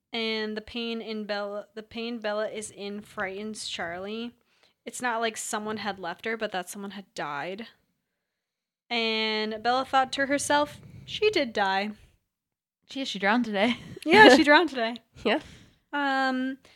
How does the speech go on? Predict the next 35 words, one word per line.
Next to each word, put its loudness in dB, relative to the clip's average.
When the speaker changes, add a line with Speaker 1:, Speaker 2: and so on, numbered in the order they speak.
Speaker 1:
"It 2
had 2
been 0
more 2
than -2
losing -2
the -2
truest -2
of 0
loves, 0
as -4
if -6
that -2
were -4
enough -6
to -12
kill -8
anyone." -14
Speaker 2:
She's -12
so -10
dramatic. -8
Speaker 1:
I -2
just -6
don't, -4
I -2
don't, -2
not 2
once -4
throughout -8
the -8
relationship -8
did -10
I -6
get -8
a, -6